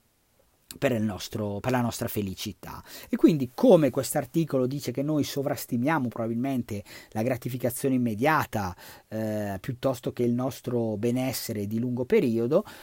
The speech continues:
allo stesso modo è un meccanismo proprio che c'è innato dal nostro cervello di, già di, da, da bambini.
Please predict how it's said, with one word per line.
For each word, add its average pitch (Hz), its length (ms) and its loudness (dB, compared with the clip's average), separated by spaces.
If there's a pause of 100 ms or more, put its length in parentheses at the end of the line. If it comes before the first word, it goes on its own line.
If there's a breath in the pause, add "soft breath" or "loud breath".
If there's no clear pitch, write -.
(140 loud breath)
allo 190 180 6
stesso - 320 0
modo 156 320 4
è 170 80 6
un 147 80 0
meccanismo 151 480 0
proprio 127 260 -4
che 123 140 -2
c'è 107 640 0 (320)
innato 117 560 4
dal 117 320 0
nostro 117 320 -4
cervello 120 560 0
di, 104 340 -6 (300)
già 113 160 -4
di, 117 240 0
da, 104 140 -4
da 110 140 -4
bambini. 131 640 -2